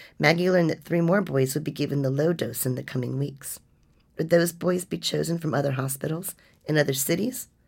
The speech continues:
Could Lincoln get the treatment somewhere else? In late February, Lincoln started running a fever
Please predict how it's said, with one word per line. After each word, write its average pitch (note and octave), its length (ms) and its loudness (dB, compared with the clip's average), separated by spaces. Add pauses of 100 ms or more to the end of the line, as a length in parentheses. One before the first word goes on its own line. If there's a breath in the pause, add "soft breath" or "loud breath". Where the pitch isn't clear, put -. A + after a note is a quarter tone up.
(380 soft breath)
Could D#3+ 160 -2
Lincoln F3+ 260 4
get F3+ 160 -2
the - 60 -2
treatment - 380 0
somewhere D#3 300 2
else? F3+ 380 -2 (2500 soft breath)
In F3 120 6
late F#3 180 2
February, E3+ 560 4 (360 loud breath)
Lincoln F#3 280 6
started F3 280 2
running E3 220 6
a D#3 40 2
fever D3 460 0